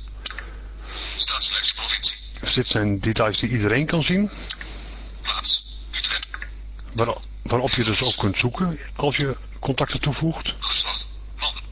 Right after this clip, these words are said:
Speaker 1: Geboren. Drie maart.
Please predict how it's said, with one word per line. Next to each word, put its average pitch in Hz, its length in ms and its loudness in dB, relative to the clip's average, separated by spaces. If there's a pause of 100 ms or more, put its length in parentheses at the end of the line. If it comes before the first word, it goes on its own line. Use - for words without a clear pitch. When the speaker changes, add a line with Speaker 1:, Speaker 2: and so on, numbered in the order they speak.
(1800)
Speaker 1:
Geboren. - 400 -2 (400)
Drie - 240 2
maart. - 160 0